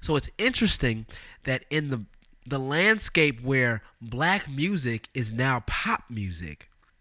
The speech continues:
and readily accepted in the suburbs as well as the urban communities, we are still dealing with some of the most basic racial tensions. It's like peop-, people are able to accept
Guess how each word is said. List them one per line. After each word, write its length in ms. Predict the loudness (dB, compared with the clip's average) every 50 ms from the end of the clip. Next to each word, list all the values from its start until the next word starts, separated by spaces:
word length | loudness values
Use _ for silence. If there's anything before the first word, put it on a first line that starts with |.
| _ _ _ _ -20 -20 -20 -20 -8 -4
and 360 | -2 -2 -2 -2 -6 0 2
readily 320 | 4 4 6 6 6 6
accepted 680 | 4 4 4 4 4 6 6 6 4 4 2 0 0 0
in 100 | 0 0
the 80 | 2
suburbs 720 | 2 2 4 4 2 2 2 2 0 0 0 -2 -2 -4
as 60 | -2
well 180 | -2 0 0 0
as 120 | 0 0
the 80 | -2 -4 -2
urban 300 | 0 0 0 0 -2 -6
communities, 840 | -8 -8 -6 0 2 2 4 4 4 2 0 -2 -4 -6 -8 -10 -12 -18 -20 -20 -20 -20 -20 -20 -20 -20 -20 -20 -20 -20 _ _ _ _ _ _ _ _ 4
we 200 | 6 10 10 10
are 100 | 10 10
still 760 | 10 8 6 6 4 2 0 -2 0 2 2 2 2 2 0
dealing 600 | -2 0 4 6 6 6 6 6 4 2 0 0
with 120 | 0 2
some 300 | 2 2 2 2 2 2
of 180 | 0 0 0 -2
the 220 | -2 0 0 0
most 360 | 0 2 2 2 2 2 0 -2 -4 -6 -10 -2 2
basic 480 | 4 6 6 6 6 6 4 2 0 -2
racial 460 | -4 -6 -4 -2 -2 -2 -2 -2 -4 -4
tensions. 760 | -2 -2 0 0 0 -2 -2 -4 -6 -6 -10 -12 -12 -12 -12 -14 -18 -16 -14 -10 -8 -6 0
It's 200 | 2 6 6 8
like 260 | 10 10 8 8 4 0 -10 -20 -20 -4 4
peop-, 300 | 4 4 4 4 0 -8 -16 -20 _ _ _ _ _
people 300 | -6 -6 -4 -2 0 0
are 180 | 2 2 0 -2 -2
able 340 | 0 2 2 2 0 -2 -2
to 200 | -2 -2 -2 -2
accept 800 | -4 -2 0 2 2 4 4 4 4 4 2 2 0 -4 -10